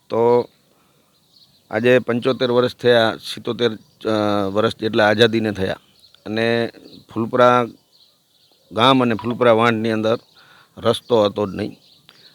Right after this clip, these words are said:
આજથી, એ, સમજી લ્યો ને કે જ્યારે બે હજાર પંદરની અંદર હું તાલુકા પંચાયતના સભ્ય તરીકે મને અમારા સૌ વિસ્તારના લોકોએ ચૂંટીને મોકલ્યો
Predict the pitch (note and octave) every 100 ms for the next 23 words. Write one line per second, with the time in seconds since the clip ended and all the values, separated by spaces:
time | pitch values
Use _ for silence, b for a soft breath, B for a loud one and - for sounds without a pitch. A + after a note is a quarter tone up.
0 | _ A2+ A#2+ A#2 C3+ C#3+ C#3+ - _ G#2
1 | A2 G#2+ G#2+ G#2+ G#2+ G2 _ - A#2 B2
2 | B2+ C3 B2 G#2+ A2 A2 G2+ - F#2+ A2
3 | A2+ A2+ A2 G#2+ A2+ A#2 A#2 A#2 - A2+
4 | A#2 A#2 A#2+ A#2 A#2 A2+ A2+ G#2+ A2+ A2
5 | A#2 G#2+ G#2+ A#2 A2+ G#2+ G#2+ A2 G#2+ -
6 | - G#2 G2 A2+ A#2 A2+ A#2 A2+ A2+ A2+
7 | A2 - A2 A2 G#2+ - - - A2+ A2
8 | G#2+ - - A#2 A#2 A2+ A2+ A#2+ A2+ A#2+
9 | A#2 B2 A#2+ C3 B2+ G#2+